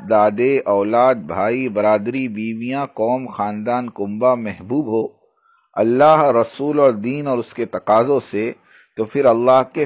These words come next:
فیصلے یعنی عذاب کا انتظار کرو، اور یقیناً اللہ ایسے فاسقوں کو ہدایت نہیں دیتا۔ اللہ کا عذاب اور عتاب مختلف شکلوں میں آتا ہے۔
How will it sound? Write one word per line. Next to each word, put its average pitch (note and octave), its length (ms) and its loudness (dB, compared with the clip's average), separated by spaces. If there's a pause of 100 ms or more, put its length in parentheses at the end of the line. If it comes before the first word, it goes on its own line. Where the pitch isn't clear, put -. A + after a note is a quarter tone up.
فیصلے A2 480 -2
یعنی A#2+ 240 0
عذاب G#2+ 520 0
کا B2+ 100 0
انتظار G2+ 580 -2
کرو، F2+ 380 -6 (500)
اور G2+ 160 2
یقیناً D#3 600 0
اللہ C3+ 200 2
ایسے B2 480 2
فاسقوں G#2+ 520 -2
کو C3 180 -4
ہدایت G2+ 500 -4
نہیں F2 260 -12
دیتا۔ E2 420 -10 (720)
اللہ B2 500 2
کا A#2+ 240 6
عذاب C3 400 4
اور B2+ 100 2
عتاب A#2+ 480 0
مختلف A2+ 580 -8
شکلوں A2 420 -6
میں A2+ 120 -6
آتا G2+ 360 -4
ہے۔ G2 140 -10